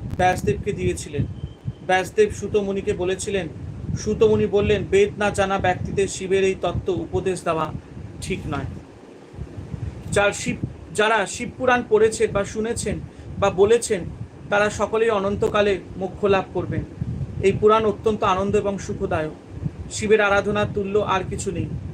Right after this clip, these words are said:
অন্তর্য, অন্তর্য, আধা-, অন্তর্য, অধার্মিক, পাপী, হত্যাকারী, অজ্ঞানী, ঘোর সংসারী, বহির্মুখী, অধপতিত মানুষও যদি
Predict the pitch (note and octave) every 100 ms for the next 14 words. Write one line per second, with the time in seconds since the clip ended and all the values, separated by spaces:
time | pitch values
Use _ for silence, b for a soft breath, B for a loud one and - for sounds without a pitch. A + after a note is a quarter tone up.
0 | - - - - - - G3 G#3 A3 G3+
1 | D#3+ - - - - - - F#3+ F#3+ A#3+
2 | A#3+ - E3 - - - - F#3+ F#3 G#3+
3 | G#3+ - G3+ - - - - F3+ F#3+ B3
4 | G#3 G3+ E3+ - - - F3+ F3+ A3+ A3
5 | G3 - G#3 G#3 - G3+ G3 - G#3 G#3
6 | G#3 G#3 F#3+ G3 G3+ F#3+ F3+ G3+ - G3
7 | F#3+ G3+ G3+ F#3 F#3 G3+ G3 G3 G3+ F#3
8 | E3 F3 G3+ - G#3 F3 F#3 G3+ G#3+ G3
9 | G3